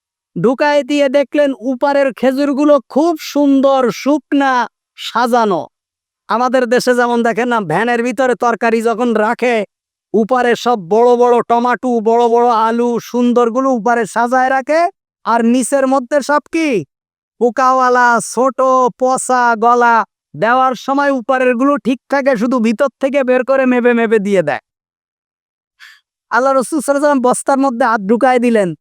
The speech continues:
দেখলেন যে হাতের মধ্যে ভিজা ভিজা লাগে। আল্লাহ রাসূল বললেন, "সাহাবী, বস্তার মধ্যে ভিজা লাগে, কারণটা কি?" বলে, "ইয়া রাসূলুল্লাহ সাল্লাল্লাহু আলাইহি ওয়াসাল্লাম,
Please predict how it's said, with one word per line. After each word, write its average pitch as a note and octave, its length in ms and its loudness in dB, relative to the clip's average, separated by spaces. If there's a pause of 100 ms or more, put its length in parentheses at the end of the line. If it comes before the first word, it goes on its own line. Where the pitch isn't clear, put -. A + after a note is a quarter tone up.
(260)
দেখলেন A#3+ 440 -2
যে A#3+ 100 0
হাতের G#3+ 500 -2
মধ্যে A#3 320 -2 (120)
ভিজা G3+ 440 2
ভিজা A#3+ 340 2
লাগে। D3+ 300 -2 (1160)
আল্লাহ A#3 220 0
রাসূল C4+ 360 0
বললেন, C4 340 0 (840)
"সাহাবী, B3+ 520 -2 (1400)
বস্তার A3 520 -2
মধ্যে A#3+ 300 2
ভিজা G3 480 -2
লাগে, A3+ 300 0
কারণটা A3+ 520 -2
কি?" A3+ 200 0 (380)
বলে, A#3+ 180 0
"ইয়া A#3+ 160 2
রাসূলুল্লাহ A3+ 580 0
সাল্লাল্লাহু G#3+ 600 0
আলাইহি G#3 180 0
ওয়াসাল্লাম, G#3+ 460 0